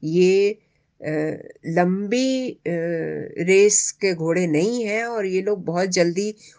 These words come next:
उन चीज़ों को नुकसान पहुंचाना शुरू करेंगे, जि-, जिनमें, जिन पर आम आदमी जो है, वो बहुत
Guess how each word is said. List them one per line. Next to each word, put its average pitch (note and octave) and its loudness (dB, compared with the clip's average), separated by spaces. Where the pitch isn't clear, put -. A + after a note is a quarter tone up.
उन D4+ 8
चीज़ों A#3+ 2
को A3+ 2
नुकसान F3+ -2
पहुंचाना D#3 -2
शुरू D#3+ -6
करेंगे, D#3 -4
जि-, F3 0
जिनमें, F3+ -2
जिन F#3+ -2
पर A3 2
आम G#3 4
आदमी F#3 -2
जो F3+ -4
है, F3 -2
वो G#3 -4
बहुत F3+ -2